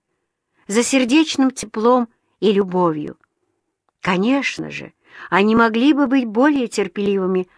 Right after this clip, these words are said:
по отношению к ней. В конце концов, их раздражение лишь поверхностное. Оно не может отравить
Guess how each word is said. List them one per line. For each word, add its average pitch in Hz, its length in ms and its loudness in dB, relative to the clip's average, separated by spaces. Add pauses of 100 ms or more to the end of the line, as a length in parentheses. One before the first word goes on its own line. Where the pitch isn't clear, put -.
(220)
по 180 140 2
отношению 175 640 -2
к - 100 -16
ней. 165 320 -2 (760)
В - 120 -16
конце 226 440 0
концов, 175 560 -6 (320)
их 240 180 0
раздражение 247 760 2
лишь 233 240 -4
поверхностное. 165 1080 -6 (600)
Оно 233 260 4
не 277 140 6
может 240 380 4
отравить 190 600 -6